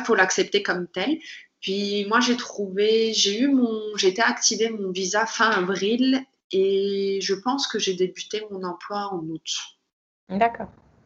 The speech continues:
Speaker 1: Donc ça a pris quelques, un petit temps, mais j'ai pas cherché tout de suite non plus. C'est vrai que j'ai, j'ai plutôt voyagé, j'ai profité.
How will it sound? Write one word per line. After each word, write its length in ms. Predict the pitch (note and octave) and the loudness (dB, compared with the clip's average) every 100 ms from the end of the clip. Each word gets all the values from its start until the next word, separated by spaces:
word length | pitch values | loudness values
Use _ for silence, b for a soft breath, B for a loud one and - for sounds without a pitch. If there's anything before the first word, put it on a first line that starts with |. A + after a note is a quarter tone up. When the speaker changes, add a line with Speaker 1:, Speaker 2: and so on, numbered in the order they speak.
| B - | B -8
Speaker 1:
Donc 160 | F3+ F3+ | -4 -2
ça 140 | F3 | -2
a 60 | E3+ | -2
pris 200 | - A3 | -2 -4
quelques, 300 | F#3+ F3 - | -6 -8 -8
un 400 | E3 D#3+ D#3 D3+ | -8 -8 -8 -6
petit 240 | E3 F3+ | -2 -2
temps, 260 | - F3+ C4 B B B B - | 0 0 0 B B B B 0
mais 120 | G3+ | 4
j'ai 140 | G3+ | 6
pas 120 | A3 | 8
cherché 340 | D4+ C#4+ B3 G#3 | 6 6 2 0
tout 80 | G#3 | -4
de 60 | |
suite 220 | - G3 | -6 -6
non 140 | F3+ E3 | -6 -8
plus. 360 | - - - _ - | -10 -18 -18 _ -16
C'est 240 | - - E3+ | -10 -6 -4
vrai 240 | E3+ G3+ | -4 -4
que 60 | F#3+ | -4
j'ai, 260 | F#3 F3 | -4 -2
j'ai 140 | E3+ E3+ | -2 -4
plutôt 280 | - A3 | -2 -2
voyagé, 560 | G#3+ G3 F3 E3 D#3+ F#3 | 0 0 0 0 4 4
j'ai 140 | F3+ | 4
profité. 840 | E3 - D#3+ E3 - F3+ G#3 A3 | -2 -4 -4 -4 -2 0 2 0